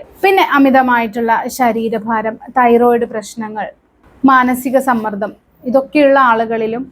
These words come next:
ഒരുപക്ഷെ ആർത്തവം ക്രമമായി ഉണ്ടെങ്കിലും അവരിൽ ഗർഭധാരണം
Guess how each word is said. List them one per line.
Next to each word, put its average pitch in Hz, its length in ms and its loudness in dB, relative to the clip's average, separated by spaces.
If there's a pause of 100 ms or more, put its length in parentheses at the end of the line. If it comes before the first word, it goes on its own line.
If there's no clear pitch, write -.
ഒരുപക്ഷെ 294 480 -2 (200)
ആർത്തവം 269 440 -2
ക്രമമായി 233 520 -2 (100)
ഉണ്ടെങ്കിലും 220 500 -4 (160)
അവരിൽ 220 240 -2 (160)
ഗർഭധാരണം 247 720 0